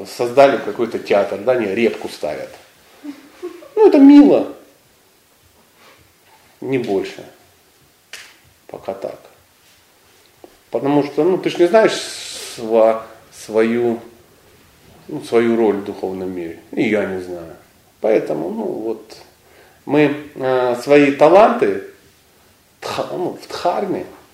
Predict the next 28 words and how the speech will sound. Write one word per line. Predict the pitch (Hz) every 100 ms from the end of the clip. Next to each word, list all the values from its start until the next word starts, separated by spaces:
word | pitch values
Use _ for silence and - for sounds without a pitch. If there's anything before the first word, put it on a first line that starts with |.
| _ _ -
да, | 160
ну, | 220
как-то | 151 143 117
занимаем. | 131 135 123 95 - - - _ _ _ _ _ _ _ _ -
То | 95
есть | -
я | 143
умею | 156 196 190 127
готовить. | 117 - 107 87 80 - - -
Ну, | 381 403 320
а |
я, | 156
допустим, | 123 135 - - 120
умел | 127 139
готовить | 107 107 131 117 101 -
и | 98 95 92 95
до | 98 107
сознания | - 95 95 90 90
Кришны, | 90 87 - - 110
да. | 98 110 - - - _ _ _ _ _ _
Ты | - 185
умела | 151 156 170 123
петь, | - 110 98 -
а |
ты | 165
и | 165
умела | 131 113 101 92
петь. | 90 85 82